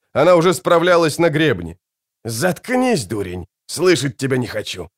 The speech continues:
Говорю тебе, если с девочкой что-нибудь случилось..."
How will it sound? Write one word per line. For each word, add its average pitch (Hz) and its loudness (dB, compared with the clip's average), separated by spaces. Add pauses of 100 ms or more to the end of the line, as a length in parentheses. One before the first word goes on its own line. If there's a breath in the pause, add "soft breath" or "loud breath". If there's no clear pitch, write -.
(180)
Говорю 131 2
тебе, 107 -10 (220)
если 135 0
с 98 -10
девочкой 127 0
что-нибудь 143 0
случилось..." 143 -2